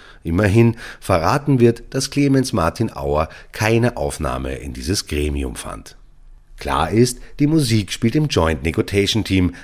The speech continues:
das die direkten Gespräche mit den Pharmafirmen führt. Mengen, Preise, Lieferdaten,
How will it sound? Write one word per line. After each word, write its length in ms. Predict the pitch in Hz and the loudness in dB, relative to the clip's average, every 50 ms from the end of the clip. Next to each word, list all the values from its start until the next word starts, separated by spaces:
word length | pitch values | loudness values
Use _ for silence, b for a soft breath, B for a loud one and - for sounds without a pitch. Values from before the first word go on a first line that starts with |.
| B - | B -8
das 120 | 117 113 | -8 -4
die 160 | - 131 123 | -4 -6 -4
direkten 500 | 127 - 104 104 117 110 101 - - 110 | -2 2 4 4 4 4 4 2 -2 -4
Gespräche 540 | 107 117 - - - 71 71 71 67 - 78 | -2 -4 -4 -6 -6 -6 -6 -6 -6 -6 -6
mit 180 | 69 67 65 - | -6 -4 -4 -4
den 120 | 98 - | -4 -4
Pharmafirmen 760 | - - 71 71 71 73 73 69 - - 78 69 67 65 64 | -4 -4 -4 -2 -2 -2 -2 -4 -4 -6 -6 -6 -6 -8 -10
führt. 380 | - - - - 52 - - b b b b - | -10 -12 -12 -12 -14 -14 -18 b b b b 0
Mengen, 440 | - 98 107 101 101 98 95 95 92 - | 2 2 4 4 4 2 0 -2 -4 -8
Preise, 540 | - - 60 67 76 78 71 67 76 80 78 | -10 -8 -4 -2 -2 -2 -2 -2 -2 -4 -4
Lieferdaten, 920 | 73 87 98 104 113 120 - 113 92 - 85 78 78 - - 85 82 78 | -4 -4 -4 -4 -4 -2 -2 -2 0 2 2 2 0 0 -2 -4 -4 -6